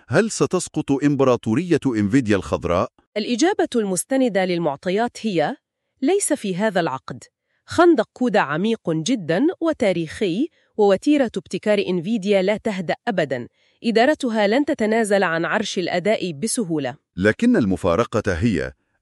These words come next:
Speaker 1: أن جوجل لا تحتاج لتدمير إنفيديا تمامًا لتنتصر.
Speaker 2: صحيح، يكفيها كسر الاحتكار المطلق وتحويل السوق من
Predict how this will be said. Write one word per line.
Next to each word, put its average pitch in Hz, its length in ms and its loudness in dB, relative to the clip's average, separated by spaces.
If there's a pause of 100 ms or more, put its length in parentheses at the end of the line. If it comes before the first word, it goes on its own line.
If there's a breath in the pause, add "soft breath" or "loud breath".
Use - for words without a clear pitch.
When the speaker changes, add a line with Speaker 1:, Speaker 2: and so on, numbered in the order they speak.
Speaker 1:
أن 113 200 4
جوجل 160 360 0
لا 131 100 4
تحتاج 151 420 -2
لتدمير 117 520 2
إنفيديا 117 520 0
تمامًا 123 400 2
لتنتصر. 95 840 -4 (220)
Speaker 2:
صحيح، - 680 -4 (340)
يكفيها 240 560 2
كسر 190 420 -2
الاحتكار 190 600 0
المطلق 185 480 0 (320 soft breath)
وتحويل 302 540 4
السوق 254 420 -2
من 180 280 0